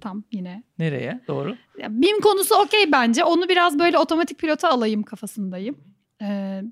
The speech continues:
Speaker 1: çünkü zaten halihazırda deneyimlediğimiz birçok şey var. Ve zaten aslında bu mevcut deneyimimizle, mevcut deneyimim ve bilgimle aslında sürdürebileceğim bayağı birkaç yıl var. Yani bu yeter, beni idare eder ama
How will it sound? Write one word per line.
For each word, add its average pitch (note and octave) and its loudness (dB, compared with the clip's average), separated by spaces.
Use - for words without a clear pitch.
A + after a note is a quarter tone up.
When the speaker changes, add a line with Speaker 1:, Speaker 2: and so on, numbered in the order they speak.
Speaker 1:
çünkü A#3 -4
zaten B3 0
halihazırda A3+ 0
deneyimlediğimiz A3+ 2
birçok A#3+ -4
şey F#3 -12
var. C#4 -10
Ve B3+ 4
zaten C#4 2
aslında C4+ 2
bu C#4+ -4
mevcut B3+ 0
deneyimimizle, C4 -2
mevcut A#3+ -4
deneyimim C#4+ 2
ve C4+ -2
bilgimle D4+ -2
aslında D4 -2
sürdürebileceğim D#4 0
bayağı C4 0
birkaç A#3+ -8
yıl E4+ -8
var. - -2
Yani G3 -10
bu B3+ 2
yeter, C4 2
beni C4 4
idare B3+ 2
eder G4 -2
ama B3 2